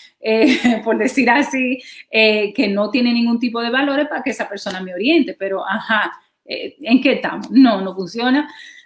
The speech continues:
<clears throat> Lo otro que también me parece sumamente importante es, yo siento que es quizá uno de los factores más difíciles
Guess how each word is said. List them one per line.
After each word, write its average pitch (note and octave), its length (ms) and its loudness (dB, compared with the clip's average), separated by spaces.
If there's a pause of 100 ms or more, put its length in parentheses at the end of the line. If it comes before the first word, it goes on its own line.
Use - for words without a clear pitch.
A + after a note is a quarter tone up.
(160)
<clears throat> C4+ 1040 2
Lo A#3 200 4
otro D4+ 440 4
que D4+ 100 0
también A#3+ 380 -2
me A#3+ 80 -4
parece G#3 340 -6
sumamente G3 580 -8
importante F#3+ 920 -6
es, - 240 -6 (960)
yo F#3+ 160 -2
siento A#3+ 320 0
que A3 360 2
es A3 260 -8
quizá A#3+ 280 -2
uno C4+ 200 2
de B3 100 0
los A#3 240 -4
factores G3+ 480 -4
más A3 300 0
difíciles G3+ 640 -6